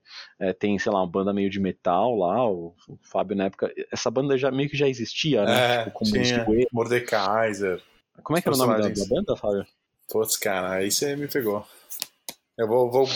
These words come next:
Speaker 2: procurar enquanto você continua falando, peraí.
Speaker 1: Pentakill, não era?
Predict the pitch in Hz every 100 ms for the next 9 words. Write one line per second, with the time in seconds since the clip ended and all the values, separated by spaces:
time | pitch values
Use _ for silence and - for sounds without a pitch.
0 | - 143 - 131 120 113 - 110 107 113
1 | 110 - 101 95 - 104 131 127 135 -
2 | 123 135 113 143 131